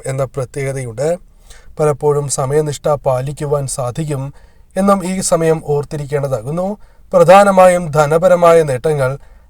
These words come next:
ആഗ്രഹ സാഫല്യം, ജോലി ലഭിക്കുക, ജോലിയിൽ ഉയർച്ച, ജോലി മാറാൻ സാധിക്കുക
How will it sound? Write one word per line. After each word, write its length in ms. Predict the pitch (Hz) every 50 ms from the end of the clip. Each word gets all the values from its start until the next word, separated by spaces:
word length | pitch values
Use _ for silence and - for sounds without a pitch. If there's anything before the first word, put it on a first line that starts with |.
| - - 151 156
ആഗ്രഹ 340 | 151 147 147 156 165 165 156
സാഫല്യം, 600 | 151 - - 143 127 - - 180 165 147 139 139 143 135 - - - _ _ - - 147 139
ജോലി 280 | 165 185 196 208 214 226
ലഭിക്കുക, 520 | 208 190 165 143 165 180 170 214 202 185 180 170 170 - -
ജോലിയിൽ 560 | 143 135 147 147 143 151 170 180 170 165 160 - -
ഉയർച്ച, 400 | 139 135 127 139 156 156 - - 139 127 139 - - - - - - - 139
ജോലി 260 | 147 156 160 160 160 160
മാറാൻ 500 | 151 147 139 135 147 156 156 151 147 131
സാധിക്കുക 580 | - - 139 123 123 147 160 156 175 156 151